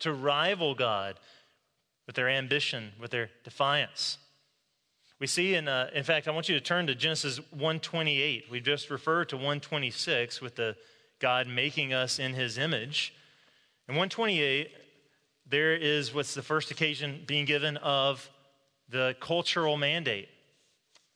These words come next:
This is what's go-, going on in the backstory behind Genesis eleven. In one twenty-eight, it says, "These are the first words of God to mankind.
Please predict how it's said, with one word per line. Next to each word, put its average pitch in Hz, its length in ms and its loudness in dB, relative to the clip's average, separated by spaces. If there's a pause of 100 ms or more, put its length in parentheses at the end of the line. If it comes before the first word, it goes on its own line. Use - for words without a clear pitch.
(200)
This 156 200 0
is 220 80 -2
what's 202 280 2
go-, 180 280 2
going 170 260 2
on 160 180 4
in 139 60 0
the 127 60 0
backstory 139 720 0
behind 135 400 0
Genesis 135 380 -2
eleven. 131 460 0 (1300)
In 127 100 -6
one 165 160 0
twenty-eight, 175 480 2
it 123 60 -6
says, 147 340 2
"These 151 200 0
are 180 100 4
the 160 120 2
first 165 400 0
words 147 520 0
of 123 160 -4
God 135 360 2
to 135 100 -8
mankind. 120 540 -4